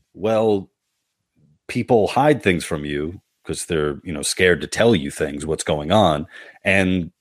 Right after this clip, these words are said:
you know, they're scared to be honest about what's going on. So you might,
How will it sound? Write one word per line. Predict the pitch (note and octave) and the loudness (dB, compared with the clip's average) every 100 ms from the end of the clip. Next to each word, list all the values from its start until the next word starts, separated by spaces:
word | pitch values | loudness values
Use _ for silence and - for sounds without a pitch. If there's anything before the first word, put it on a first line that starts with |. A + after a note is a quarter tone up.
| _ | _
you | A2+ F2+ | -6 -4
know, | D#2+ - _ _ - | -4 -8 _ _ -8
they're | F2+ | -4
scared | - A2 F#2+ | 0 2 2
to | D#2+ | 2
be | F2 | 4
honest | A#2 C#3+ D2 C2+ D#2 | 4 2 0 -4 -4
about | D#2 | -4
what's | - - | -6 -12
going | D2 D2 | -12 -12
on. | - - | -14 -6
So | F2 | -2
you | E2 A#2 | 2 4
might, | G#2+ F#2+ E2 | 6 4 2